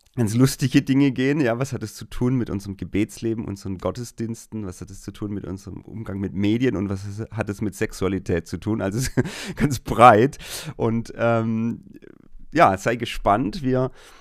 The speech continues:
reden über Resonanz versus Stimulanz. Und ich sag's gleich schon mal,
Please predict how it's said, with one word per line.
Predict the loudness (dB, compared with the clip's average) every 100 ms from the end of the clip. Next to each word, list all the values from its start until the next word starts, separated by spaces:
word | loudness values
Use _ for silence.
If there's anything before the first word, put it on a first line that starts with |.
| -20 -6
reden | -2 0 0 -2
über | -2 0 0 0 -6 _ -14
Resonanz | -4 -2 0 0 0 -2 -6 -16 -8
versus | -8 -6 -8 -10 -12
Stimulanz. | -16 -14 -8 -6 -4 -6 -10 -16 -12
Und | -10 -10 -12
ich | -16 -6
sag's | -4 -4
gleich | -4 -4 -2
schon | -2
mal, | 0 -2